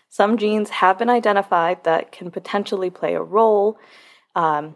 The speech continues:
and there are a bunch of putative candidates involved in regulating neurotransmitter pathways or those that help to regulate our circadian rhythms, our internal clock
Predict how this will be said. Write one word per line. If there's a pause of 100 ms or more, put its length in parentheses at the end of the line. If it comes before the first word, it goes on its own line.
(140)
and
there
are
a
bunch
of
putative
candidates
involved
in
regulating
neurotransmitter
pathways
or
those
that
help
to
regulate
our
circadian
rhythms, (440)
our
internal
clock